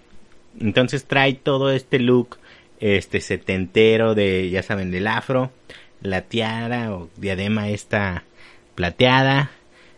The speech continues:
eh, la bota amarilla esta que con su doblecito hacia afuera, no sé cómo se le llame. Entonces todo ese look muy, muy clásico de Luke Cage. Y este, lo vemos en una aventura más,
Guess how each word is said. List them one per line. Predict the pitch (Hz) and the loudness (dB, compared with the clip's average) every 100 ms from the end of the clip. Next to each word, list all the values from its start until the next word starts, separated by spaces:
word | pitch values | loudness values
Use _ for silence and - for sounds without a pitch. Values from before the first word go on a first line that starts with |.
| - | -8
eh, | 101 98 95 95 | -2 0 0 -2
la | 95 92 | -2 -4
bota | 104 107 110 | -4 -4 -6
amarilla | 107 90 95 104 107 107 101 | -8 -8 -8 -8 -6 -4 -4
esta | 95 - 110 | -6 -6 -8
que | 98 | -8
con | - 110 | -4 -4
su | 104 | -4
doblecito | 95 95 92 - 104 - | -2 -2 -2 -4 -6 -6
hacia | - | -6
afuera, | 107 107 107 | -4 -4 -4
no | 110 | -4
sé | 107 | -4
cómo | 110 107 | -4 -4
se | 107 | -4
le | 92 | -4
llame. | 104 110 123 131 - - - - | -2 -2 -2 -6 -12 -16 -10 -4
Entonces | 113 156 - | 0 0 2
todo | 180 180 | 2 4
ese | 175 165 | 2 2
look | 160 160 160 - - | 0 0 -2 -8 -6
muy, | 131 131 131 135 | -2 0 2 0
muy | 135 131 131 | 2 2 0
clásico | - 117 - - 101 | 0 -2 -2 -2 0
de | 95 | 0
Luke | 98 - | -4 0
Cage. | 98 101 - - - - - - | 0 0 -6 -18 -20 -20 -12 0
Y | 113 110 | 6 8
este, | 107 - - 110 107 104 92 - - - - _ _ _ _ - - - - 110 | 6 4 -2 0 2 2 -2 -6 -20 -20 -20 _ _ _ _ -20 -20 -16 -8 2
lo | 110 | 6
vemos | 127 151 139 | 6 4 0
en | 123 | 0
una | 135 139 120 | 2 2 0
aventura | 95 90 - 113 113 | 0 -4 -2 -2 0
más, | 107 98 - | -2 -4 -8